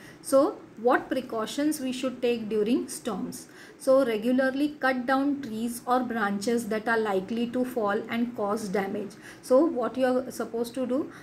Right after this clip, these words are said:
the trees which are there near your, uh, society or near your house, that you have to regularly cut it down, because when there is a storm, what will happen? It will fall and then it may cause damage. If you are outside, take shelter in a safe place,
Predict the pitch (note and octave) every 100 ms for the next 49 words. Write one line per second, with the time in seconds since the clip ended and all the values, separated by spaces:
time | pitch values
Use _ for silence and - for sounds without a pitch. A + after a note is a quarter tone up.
0 | - A3 A3+ A#3 A3+ - - B3+ C#4 C#4+
1 | A#3+ - B3+ A#3 A3+ A3 G3+ G#3+ A3 A3
2 | A3 A3 G#3+ G#3+ G#3 G#3 G3+ A3+ A#3 A3
3 | G3 G3+ G#3 G#3 - G#3+ G#3 G#3+ G#3 A3
4 | G#3+ G#3 G#3+ G#3 G#3 G3+ F#3+ F#3 - G#3
5 | G#3+ A3+ A3+ A3 G#3 - E4 - - A3
6 | A3+ A3 A#3 A#3+ A#3+ C4+ A3 F#3+ G#3+ F#3+
7 | F#3 F#3 F#3+ A3+ A#3 G#3+ A3+ A#3 A#3 A#3
8 | A#3+ B3 - A#3+ B3+ A#3 G#3+ A#3+ B3 A#3
9 | G#3+ C4+ G4+ - - - A#3+ B3 C4 B3+
10 | A#3 A3 B3 A#3 A#3 A3+ B3 A3 - G#3+
11 | - G#3+ G#4+ - - F#3+ F#3+ F#3+ G3 -
12 | - - - A#3+ A#3+ C4+ B3+ - - G#3
13 | G3 - C4 E4+ - C4 C4 - A#3 G#3+
14 | - A3 A3 A3 E4 A4+ - A#3+ G#3+ G#3+
15 | - G3+ D#3 -